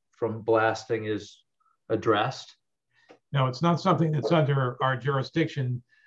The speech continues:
Speaker 2: There is an elaborate permitting process for, for blasting administered by the fire department.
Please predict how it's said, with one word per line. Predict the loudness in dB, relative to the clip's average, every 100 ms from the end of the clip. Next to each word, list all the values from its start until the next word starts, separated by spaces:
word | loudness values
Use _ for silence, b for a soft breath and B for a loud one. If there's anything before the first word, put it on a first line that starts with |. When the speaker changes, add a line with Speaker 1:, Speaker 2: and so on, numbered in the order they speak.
| b -4
Speaker 2:
There | 4 4
is | 6
an | 4
elaborate | 4 4 4 4 0 0
permitting | 0 2 2 -2 -2
process | 0 0 -2 -6 -6
for, | -10 -8 -8 -12 _
for | -4
blasting | 0 2 2 0 -2 -2 -4
administered | -4 0 0 0 -2 0
by | 0
the | -2
fire | 2 4 4
department. | 0 -6 -8 -16